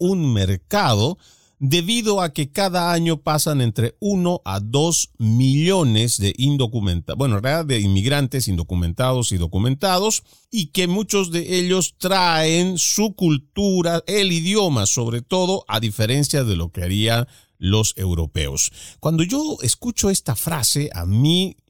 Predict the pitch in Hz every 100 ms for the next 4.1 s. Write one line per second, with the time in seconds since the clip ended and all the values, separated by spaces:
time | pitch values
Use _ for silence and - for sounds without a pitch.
0 | - 95 95 110 151 175 165 110 92 85
1 | 85 85 85 98 151 160 151 - 139 117
2 | 69 80 - - 110 - 139 220 - 92
3 | 113 180 139 - 156 - 110 101 - 143